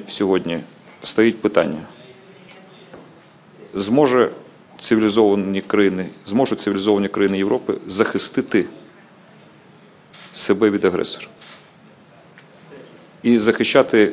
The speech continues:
я переконаний, треба не тільки гаслами, не тільки переконаннями,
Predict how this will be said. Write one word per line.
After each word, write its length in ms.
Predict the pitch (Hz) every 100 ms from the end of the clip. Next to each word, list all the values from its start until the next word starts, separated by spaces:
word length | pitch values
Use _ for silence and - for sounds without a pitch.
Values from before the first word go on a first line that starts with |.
| -
я 140 | 104
переконаний, 560 | 101 107 104 110 107 104
треба 380 | 101 104 92 95
не 120 | 113
тільки 260 | 117 107 87
гаслами, 440 | 90 - 110 104 95 - - - - - - - - - -
не 140 | 107
тільки 260 | 135 - 107
переконаннями, 680 | 104 98 98 95 98 101